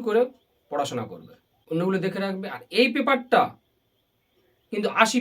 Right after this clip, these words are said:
পেতেই হবে, at any cost আশি পেতেই হবে, কারণ ফিফথ সেমিস্টার খুব সহজ একটা জায়গা। এটা কিন্তু আশি করে পাওয়া যায়। যারা ভালো রেজাল্ট করতে চাও বা যারা আগামী দিনে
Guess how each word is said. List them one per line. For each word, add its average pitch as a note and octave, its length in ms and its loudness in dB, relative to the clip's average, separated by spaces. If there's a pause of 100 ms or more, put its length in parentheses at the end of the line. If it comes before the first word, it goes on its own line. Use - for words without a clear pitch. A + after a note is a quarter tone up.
পেতেই A3+ 380 6
হবে, - 180 -6 (220)
at E3 160 -4
any G3 200 -2
cost C3 260 -2 (480)
আশি E3+ 320 -2
পেতেই E3+ 380 -2
হবে, G#2 180 -8 (320)
কারণ A3 240 2 (920)
ফিফথ C#4+ 260 0
সেমিস্টার C#4 360 0 (140)
খুব D4+ 120 4 (140)
সহজ A#3+ 320 8
একটা A3 140 -2 (100)
জায়গা। B2 320 0 (920)
এটা F3+ 140 -2 (120)
কিন্তু B3 220 0 (180)
আশি A3+ 160 -2 (140)
করে A3+ 220 6
পাওয়া E3 200 4 (120)
যায়। C#3+ 220 2 (800)
যারা F3 320 2 (960)
ভালো D3+ 200 -2
রেজাল্ট G#3+ 300 4
করতে A3+ 260 2
চাও A#3 160 6 (1200)
বা D#3+ 120 0 (320)
যারা E3+ 220 4
আগামী F3 280 0
দিনে G3+ 180 -4